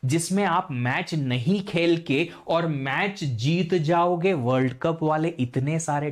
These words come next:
टफ मैचेस, बुरी रणनीति है ना।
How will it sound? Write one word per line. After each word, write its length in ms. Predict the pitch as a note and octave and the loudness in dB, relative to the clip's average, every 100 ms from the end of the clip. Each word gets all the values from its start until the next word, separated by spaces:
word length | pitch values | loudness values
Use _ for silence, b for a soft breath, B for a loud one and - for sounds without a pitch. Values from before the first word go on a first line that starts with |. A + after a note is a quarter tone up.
| - | -4
टफ 220 | - - | -6 -4
मैचेस, 640 | D3 D3 D3 F3+ - - - _ _ _ _ _ _ _ _ _ _ _ _ _ G#2+ | -4 -4 -6 -12 -12 -18 -20 _ _ _ _ _ _ _ _ _ _ _ _ _ -4
बुरी 380 | A2+ C#3 E3+ | 0 2 2
रणनीति 520 | D#3 B2 G#2+ G2+ G2 G2+ | 0 -2 -2 -6 -8 -10
है 100 | |
ना। 120 | A2+ | -10